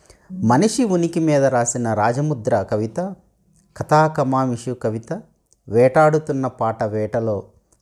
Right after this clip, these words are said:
స్త్రీల మీద రాసిన కొన్ని కవితలు చాలా వినూత్నంగా ఉన్నాయి. మనిషికి తన ఉనికి చాలా ముఖ్యమన్న విషయాన్ని తేల్చి చెబుతున్నది రాజముద్ర కవిత. ప్రకృతి స్త్రీని ప్రేమిస్తున్న వేళ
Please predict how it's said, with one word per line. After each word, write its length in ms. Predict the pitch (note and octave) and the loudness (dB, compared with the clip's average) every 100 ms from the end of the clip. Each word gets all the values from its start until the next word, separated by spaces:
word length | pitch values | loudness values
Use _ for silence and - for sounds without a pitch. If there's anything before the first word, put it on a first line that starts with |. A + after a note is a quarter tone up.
| - | -18
స్త్రీల 440 | - B2+ C3 D3 | -10 0 2 4
మీద 260 | C#3+ C3+ B2+ | 2 0 0
రాసిన 400 | A2+ G#2 A#2 G#2 | 0 -2 -6 -8
కొన్ని 320 | - G2+ G2+ | -6 -6 -6
కవితలు 540 | G2+ G2 G2 G#2+ F#2 - _ _ _ - | -6 -6 -6 -6 -8 -12 _ _ _ -16
చాలా 340 | - - D3+ | -10 -2 2
వినూత్నంగా 760 | E3 C3+ A#2 A#2 A#2 G#2+ G2+ A2 | 2 2 -2 -4 -4 -6 -4 -4
ఉన్నాయి. 380 | C#3+ F2+ E2+ E2+ _ _ _ _ _ _ _ - | -4 -6 -10 -12 _ _ _ _ _ _ _ -4
మనిషికి 720 | A#2 D#3 G#3+ C#4 - A#2 A2+ - _ _ _ | 0 0 0 -2 -2 -4 -4 -14 _ _ _
తన 120 | B2 B2+ | 0 2
ఉనికి 460 | B2 D3 G#3+ A#3+ - | 2 2 2 -2 2
చాలా 280 | B2+ C#3+ D#3+ | 4 6 6
ముఖ్యమన్న 580 | D#3 D#3 C3 B2+ A#2 A#2 | 2 -4 -6 -4 -4 -4
విషయాన్ని 560 | A2+ - B2 A#2 A#2+ | -6 -4 -4 -4 -6
తేల్చి 460 | A#2 - A#2+ C3 - - | -6 -2 -2 -2 -4 -4
చెబుతున్నది 640 | G#2 G#2 G#2 G2+ C#3 A#3+ - - | -4 -4 -4 -2 -4 -6 -12 -10
రాజముద్ర 640 | G2 F2+ G2 G#2 G2 F2+ F2+ | -2 0 0 0 -2 -4 -6
కవిత. 360 | F2 F2 E2+ - _ _ _ _ _ _ _ - | -6 -8 -12 -18 _ _ _ _ _ _ _ 0
ప్రకృతి 500 | C#3+ - A#3 A#3 G#3 | 0 4 2 4 -2
స్త్రీని 480 | - - D3+ F3 | -2 -2 0 2
ప్రేమిస్తున్న 720 | F3 D3+ C#3 C3+ - - B2 A#2 | 0 0 0 0 -2 -4 -2 0
వేళ 420 | A2 A2 A2 | 0 0 -2